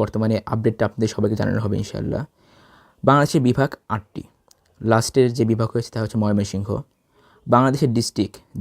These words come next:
জেলা হচ্ছে চৌষট্টিটি, চৌষট্টিটি জেলা। বাংলাদেশের উপজেলা চারশো বিরানব্বইটি। তারপরে বাংলাদেশের থানা, এটি ছয়শো পঞ্চাশটি।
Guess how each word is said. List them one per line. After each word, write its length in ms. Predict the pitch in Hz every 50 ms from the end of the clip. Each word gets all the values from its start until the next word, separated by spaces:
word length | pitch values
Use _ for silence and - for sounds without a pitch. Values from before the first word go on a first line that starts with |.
| 101
জেলা 200 | 113 113 110 113 107
হচ্ছে 200 | 117 113 - - - -
চৌষট্টিটি, 540 | - 117 104 - 113 107 - 95 - - - - _ _ _ _ _ _ _ _ _ _ _ _ _ _ _ _ _ _ _ _ _ _ _ _ _ _ _ _ _ _ _ _ -
চৌষট্টিটি 540 | - 127 120 - - 135 - - 131 - 135 113
জেলা। 200 | 107 95 - - - - _ _ _ _ _ _ _ _ _ _ _ _ _ _ _ _ _ _ _ _ - _ _ _ _ _ _ _ _ _ _ _ _ _ _ _ _ _ _ _
বাংলাদেশের 420 | - 127 131 143 143 143 143 170 - - 135
উপজেলা 420 | 135 143 131 120 117 110 117 131 180 180 - _ _ _ _ _ _ _ _ _ _ _
চারশো 320 | - 127 120 113 - - 160
বিরানব্বইটি। 580 | 123 117 - 110 107 104 98 101 98 - - - - _ _ _ _ _ _ _ _ _ _ _ _ _ _ _ _ _ _ _ _ _ - - _ _ _ _ _ _ _ -
তারপরে 320 | 113 120 131 - 123 113 107 110
বাংলাদেশের 400 | 110 113 117 113 117 - 127 117 - -
থানা, 220 | - 123 110 107 - - _ _ _ _ _ _ _ _ _ _ _
এটি 120 | - 135
ছয়শো 340 | 131 - - 110 117 - - 143 139
পঞ্চাশটি। 500 | 127 120 120 - 113 107 - - - -